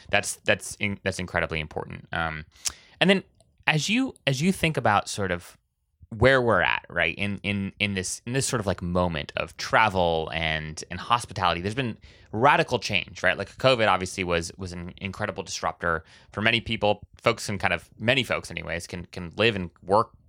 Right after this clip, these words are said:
wherever still to this day. Um, ha-, any sort of, like, uh, hot takes or predictions or, or thoughts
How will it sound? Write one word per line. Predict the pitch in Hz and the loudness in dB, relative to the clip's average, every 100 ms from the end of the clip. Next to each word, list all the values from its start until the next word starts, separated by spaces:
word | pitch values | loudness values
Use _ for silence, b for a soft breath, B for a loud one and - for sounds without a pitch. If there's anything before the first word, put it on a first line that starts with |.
| 90 | -4
wherever | 87 85 85 95 117 - b b | 0 4 4 4 0 -2 b b
still | b - 104 101 | b -2 0 0
to | 90 | -4
this | 82 - | -8 -4
day. | - 123 165 - b b b | -4 -2 -4 -6 b b b
Um, | 120 120 - _ _ - | -2 -2 -4 _ _ -10
ha-, | - - - - - - - | -4 -4 -4 -8 -10 -8 -2
any | 156 220 | -2 0
sort | 233 220 | -2 -4
of, | 190 | -4
like, | - - - | -8 -10 -14
uh, | 196 B B B - - | -14 B B B -16 -12
hot | - - 160 180 | -8 2 4 4
takes | - 175 175 - - | 2 2 2 0 -2
or | 92 | -4
predictions | - - - - 170 156 123 | -4 -4 -2 0 -2 0 0
or, | 107 | 0
or | 92 101 | 2 0
thoughts | - - 110 113 - | 0 2 4 4 0